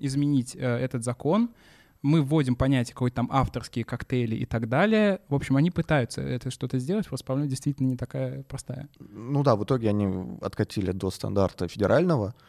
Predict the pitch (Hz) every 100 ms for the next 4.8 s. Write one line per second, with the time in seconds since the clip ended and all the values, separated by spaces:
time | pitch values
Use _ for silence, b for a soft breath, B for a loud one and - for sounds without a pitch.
0 | b b b - 98 101 110 107 107 -
1 | _ _ 98 98 - 117 98 - 101 101
2 | - 110 143 113 117 113 101 98 104 101
3 | 120 - - 101 95 - 110 95 92 95
4 | 90 90 101 98 90 147 131 107